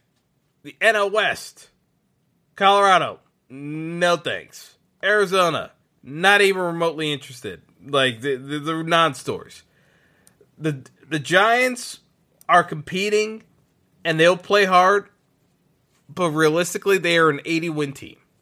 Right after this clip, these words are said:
This just comes down to the Padres and the Dodgers. The Padres finally got the Dodgers numbers in the playoff.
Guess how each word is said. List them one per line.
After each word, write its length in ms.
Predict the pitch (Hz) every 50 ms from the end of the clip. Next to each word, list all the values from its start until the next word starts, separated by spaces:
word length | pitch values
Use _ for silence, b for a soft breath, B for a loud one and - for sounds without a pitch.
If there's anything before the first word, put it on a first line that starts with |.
| _ _ _ _ _ _ _ _ _ _ _ _ _ _ _ _ _ _ _ _ -
This 200 | 151 180 202 202
just 200 | - 214 202 -
comes 220 | - 202 202 185 170
down 200 | 185 175 180 170
to 100 | - 175
the 60 | 160
Padres 460 | - 170 151 151 151 139 151 147 123
and 100 | 135 135
the 60 | 131
Dodgers. 520 | 117 113 104 85 76 - - - - - _ _ _ _ _ _ _ _ _ _ - - - _ _ 139
The 100 | 147 135
Padres 760 | - - 160 175 196 208 208 214 220 220 220 220 208 175 151 - _
finally 460 | - - - 156 143 156 175 196 208
got 180 | 190 202 208 202
the 80 | - 214
Dodgers 400 | 196 190 196 202 185 208 - -
numbers 400 | 208 202 196 208 208 208 196 -
in 80 | 202
the 60 | 196
playoff. 640 | 208 - 220 185 156 147 139 135 143 - - _